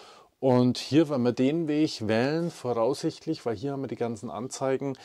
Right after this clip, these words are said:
und den werden wir dann hierher setzen. Ähm, weil dann ist das alles zusammen und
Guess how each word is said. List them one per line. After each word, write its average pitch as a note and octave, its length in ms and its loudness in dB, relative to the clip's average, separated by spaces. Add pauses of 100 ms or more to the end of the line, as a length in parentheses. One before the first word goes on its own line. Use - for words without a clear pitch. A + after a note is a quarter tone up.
(440)
und B2+ 580 -2
den A#2+ 420 -2
werden G#2+ 140 -2
wir A#2 120 -2
dann G2+ 300 -6
hierher F#2+ 520 -4
setzen. - 480 -10 (720)
Ähm, G2 480 -6
weil A2+ 240 0 (160)
dann A2+ 180 -2
ist - 220 -4
das - 120 -4
alles A#2+ 280 -2
zusammen A#2+ 480 0
und G#2+ 300 -6